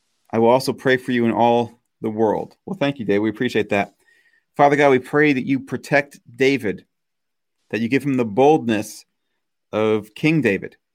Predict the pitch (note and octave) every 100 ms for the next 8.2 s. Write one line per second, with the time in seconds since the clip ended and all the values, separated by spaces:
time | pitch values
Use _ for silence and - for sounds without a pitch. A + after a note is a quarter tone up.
0 | _ _ _ _ _ _ _ _ _ _
1 | _ _ _ _ _ _ _ _ - A2+
2 | - C#3 C#3 A#2 - - C#3 D3 - D3
3 | C#3 A#2 A#2+ B2+ B2 A#2 A#2 F#2+ A2 A2
4 | B2+ C3+ A2+ C3 C3 B2+ B2 A#2 - B2
5 | - A#2+ A2+ A#2+ A2 G#2+ B2+ B2+ C3 B2
6 | B2 C3+ - D3 D3 D#3 _ _ _ _
7 | _ _ _ - A2 B2 B2 C#3+ B2+ B2+
8 | C3 C3+